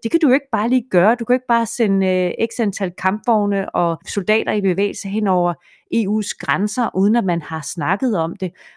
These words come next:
Og der har man jo brug for, at man, øh, har E U på banen for at sikre, at man har de rigtige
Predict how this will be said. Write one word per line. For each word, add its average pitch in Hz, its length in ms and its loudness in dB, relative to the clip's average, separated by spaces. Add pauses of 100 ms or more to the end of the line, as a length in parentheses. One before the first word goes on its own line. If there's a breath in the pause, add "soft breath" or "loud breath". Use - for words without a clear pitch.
Og - 120 -8
der 240 60 4
har 262 80 4
man 262 160 4
jo 214 120 4
brug 254 240 0
for, 214 160 0
at 185 240 0 (380)
man, 185 280 4
øh, 175 120 4
har 190 220 0
E 233 180 -2
U 226 80 -2
på 202 140 -4
banen 196 480 0
for 214 180 0
at 180 80 -2
sikre, 226 440 -2
at - 120 -8
man 160 140 -4
har 214 220 -8
de 185 160 -8
rigtige 190 280 -4